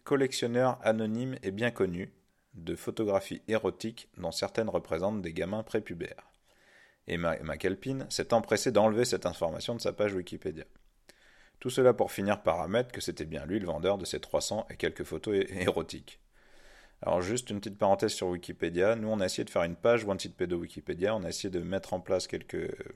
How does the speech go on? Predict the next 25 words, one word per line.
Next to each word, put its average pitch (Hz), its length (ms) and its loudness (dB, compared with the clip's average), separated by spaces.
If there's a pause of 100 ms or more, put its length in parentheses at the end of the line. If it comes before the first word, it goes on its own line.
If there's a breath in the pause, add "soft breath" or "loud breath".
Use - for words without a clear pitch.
(800)
articles - 460 0
sur 82 240 -4
les 80 100 -4
réseaux 82 600 -2
dont 82 160 -10
je - 80 -16
vous 78 80 -8
parle 78 260 -6
là, 95 240 0 (600 loud breath)
et 90 100 2
en 90 80 6
fait 127 240 2
c'est - 440 0
tout 143 120 -2
le 135 80 -4
temps 120 240 2
censuré 101 680 2
par 92 300 4
leur 80 200 0
système 101 500 0
interne 92 480 4
et 82 80 -4
par 82 220 -2
leurs 82 260 -2
administrateurs. 90 800 0